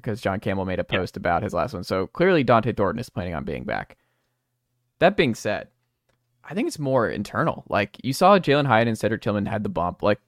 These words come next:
Speaker 1: guys, I think, just take time to develop in this system. I think it's a harder system for receivers to learn and master that I think Dante Thornton, I would bet on him being a lot better in year two. On, and now, you know, he's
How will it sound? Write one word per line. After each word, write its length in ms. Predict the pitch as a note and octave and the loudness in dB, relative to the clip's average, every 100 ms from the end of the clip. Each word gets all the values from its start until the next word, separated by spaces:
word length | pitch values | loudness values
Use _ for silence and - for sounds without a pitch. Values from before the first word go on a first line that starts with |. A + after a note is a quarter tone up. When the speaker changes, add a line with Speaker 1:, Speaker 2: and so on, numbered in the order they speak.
| - | 2
Speaker 1:
guys, 340 | A#2+ D#3+ G#3+ | 6 6 4
I 80 | C#3 | 2
think, 220 | - C#3+ | 0 -2
just 200 | C3+ B2+ | -4 -6
take 260 | - A#2+ - | -4 -4 -4
time 540 | - G#2+ G#2 A#2 C3 | -4 -2 0 0 -2
to 140 | B2 - | -4 -6
develop 520 | F#2 - D#2+ A2+ - - | -6 -4 -2 -2 -2 -6
in 200 | C#3 C#3+ | -4 -2
this 140 | D#3 | -4
system. 380 | - - - D#3+ - | -4 -4 -2 -2 -2
I 60 | |
think 180 | A#2+ A2 | -2 -2
it's 100 | G#2+ | -2
a 40 | G#2 | -4
harder 420 | - A2 A2+ A#2 | 2 2 2 0
system 400 | - A#2 A#2+ A2+ | -2 -4 -2 -2
for 220 | - G2+ | 2 2
receivers 640 | F#2+ - G#2+ G#2 G2+ G2 - | 2 -2 -2 0 0 0 -6
to 280 | - F#2 | -6 -6
learn 540 | E2+ F2+ B2 E3 G#3+ G#3 _ _ _ | -2 0 2 4 2 0 _ _ _
and 260 | A2 G#2 F#2 | -2 -2 -2
master 680 | G2+ B2+ G3+ - - - E4 _ _ _ _ _ | -2 -4 -4 -8 -6 -8 -10 _ _ _ _ _
that 460 | D3+ C#3+ C#3 - _ _ _ _ - | 4 6 6 4 _ _ _ _ -2
I 60 | C#3 | 0
think 160 | G3+ | 4
Dante 240 | D3+ C3+ B2 | 4 4 4
Thornton, 260 | A2+ A#2+ | 2 2
I 60 | G2 | 2
would 100 | F#2+ | 2
bet 160 | G2+ G#2 | 2 2
on 100 | A#2 | 2
him 140 | G2+ | 0
being 220 | G#2 F2 | -2 -4
a 60 | E2+ | 0
lot 200 | E2+ G#2+ | 2 2
better 320 | - - C#3 - | 0 -2 -6 -10
in 180 | - G#2+ | -8 -4
year 160 | E2+ D#2+ | -2 -4
two. 400 | - F#2+ B1 - | -4 -6 -6 -6
On, 160 | G#2+ F#2 | -6 -6
and 140 | - A2 | -2 0
now, 180 | G#2 A2+ | 2 2
you 140 | A#2+ | 2
know, 160 | A2 A2 | 0 0
he's 180 | A#2+ | -2